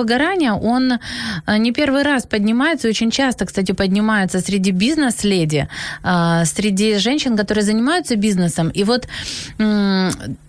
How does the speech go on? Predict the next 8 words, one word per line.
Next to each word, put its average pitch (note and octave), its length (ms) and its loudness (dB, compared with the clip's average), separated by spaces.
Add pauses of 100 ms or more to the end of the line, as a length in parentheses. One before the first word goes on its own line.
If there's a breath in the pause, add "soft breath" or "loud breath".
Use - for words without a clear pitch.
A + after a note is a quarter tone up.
(200)
важно C4 360 2
действительно C4+ 540 0
не A#3+ 120 2
перегнуть A3+ 500 0
палку. E3 400 -2
Как E4 300 -2
вы B3+ 180 2
раз-, B3+ 240 0